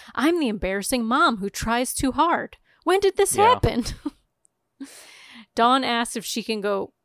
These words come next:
Speaker 1: what? Were you gonna say
Speaker 2: Uh,
Speaker 1: something?
Speaker 2: yeah, yeah. You, I'll let you finish this thought, and then I'll jump in.
Speaker 1: Okay.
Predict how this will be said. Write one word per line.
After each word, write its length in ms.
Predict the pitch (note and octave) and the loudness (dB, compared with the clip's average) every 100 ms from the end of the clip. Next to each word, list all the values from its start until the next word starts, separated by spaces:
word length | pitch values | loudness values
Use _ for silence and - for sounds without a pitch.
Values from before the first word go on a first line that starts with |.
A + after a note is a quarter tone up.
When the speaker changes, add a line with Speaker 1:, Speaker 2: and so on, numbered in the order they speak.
| _ | _
Speaker 1:
what? 220 | G#3+ - - _ | -6 -6 -6 _
Were 120 | G#3 | -10
you 60 | F#3+ | -8
gonna 140 | F#3+ | -8
say 120 | F3 F#3+ | -8 -4
Speaker 2:
Uh, 40 | |
Speaker 1:
something? 240 | D#3+ F3 - | -2 -2 -6
Speaker 2:
yeah, 380 | F3 F#3 F#3+ C3+ | -14 -2 0 0
yeah. 240 | B2 C3 A#2+ | -2 -4 -4
You, 180 | C3 D3+ | -4 -2
I'll 140 | E3 | -2
let 140 | D#3+ | -4
you 60 | - | -6
finish 280 | - C#3 - | -8 -8 -6
this 160 | B2+ - | -8 -4
thought, 300 | A#2 F#2 E2+ | -4 -4 -8
and 120 | G#2+ | -10
then 140 | G2+ | -8
I'll 140 | G2 F#2 | -8 -8
jump 300 | F#2 E2+ F2 | -10 -12 -16
in. 200 | D#2+ D#2 _ _ _ _ _ - | -16 -20 _ _ _ _ _ -6
Speaker 1:
Okay. 240 | A#3 - | -4 -6